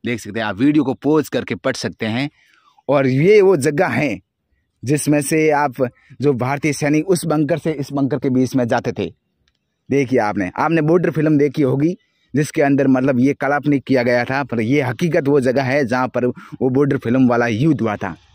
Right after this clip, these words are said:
ये देखिए आसपास में थार का रेगिस्तान। देखिए आप यहाँ पर ऐसे मतलब एक तो ये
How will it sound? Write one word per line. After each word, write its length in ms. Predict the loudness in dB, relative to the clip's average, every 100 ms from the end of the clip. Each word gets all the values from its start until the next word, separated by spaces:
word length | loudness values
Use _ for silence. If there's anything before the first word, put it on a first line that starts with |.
| _ _ _ _ _ _ _ _ _ _ -2
ये 80 | 2
देखिए 260 | 2 2 0
आसपास 640 | 0 -4 -4 -2 -2 -2
में 220 | 0 0 -4
थार 340 | -4 0 0 0
का 220 | -2 -2
रेगिस्तान। 880 | -2 -4 -2 -2 -4 -6 -2 -2 -2 -6 _ _ _ _ _ _ _ _
देखिए 240 | -4 -2 -2
आप 200 | -2 -6 -10 -20 -6
यहाँ 180 | -2 -2
पर 160 | 0
ऐसे 220 | 0 0 0
मतलब 240 | 0 0
एक 200 | 0 0
तो 60 | 0
ये 260 | 2 0